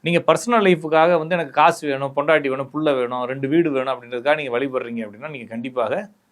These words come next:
மீடு ஏறி வரவே முடியாது. அதுக்குள்ள போய் மாட்டிக்கிட்டு இன்னும் நாலு பிரச்சனைகள் எக்ஸ்ட்ரா தான் வருன்றதுனால நீங்க வேணா யோசிச்சு பாருங்க. யாரெல்லாம் உக்கிரதெய்வ வழிபாடுகளை எடுத்துக்கிட்டு இருக்காங்களோ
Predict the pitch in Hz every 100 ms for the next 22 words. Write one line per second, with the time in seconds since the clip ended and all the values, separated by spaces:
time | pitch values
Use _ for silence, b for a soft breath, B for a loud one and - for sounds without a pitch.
0 | _ _ 127 175 180 170 147 143 120 123
1 | 135 135 117 127 175 139 160 156 117 127
2 | 147 135 160 139 165 202 165 143 127 -
3 | - - 156 131 - 151 139 139 117 117
4 | 113 107 135 214 b b b 131 151 208
5 | 190 190 175 160 156 135 151 180 170 -
6 | 175 165 151 135 131 123 123 117 123 131
7 | 110 107 101 98